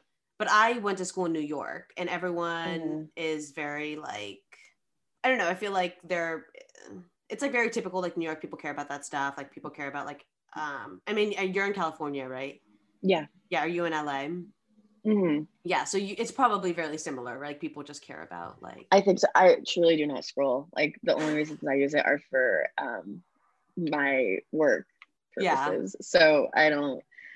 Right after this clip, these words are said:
Speaker 2: I thi-, yeah, I think so. And I think it's all just, like, a lot of fake stuff and posing, but, um, I would imagine it being mostly that.
Speaker 1: Yeah, so I,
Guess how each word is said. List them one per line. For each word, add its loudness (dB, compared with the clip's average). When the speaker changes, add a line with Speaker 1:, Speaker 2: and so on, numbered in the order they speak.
Speaker 2:
I 10
thi-, 2
yeah, 2
I 6
think 0
so. 4
And 2
I -2
think -6
it's -6
all -4
just, -8
like, -4
a 0
lot -2
of -8
fake -2
stuff -6
and -8
posing, -6
but, -10
um, -12
I 8
would 8
imagine 2
it -8
being -4
mostly -6
that. -4
Speaker 1:
Yeah, 2
so -4
I, -2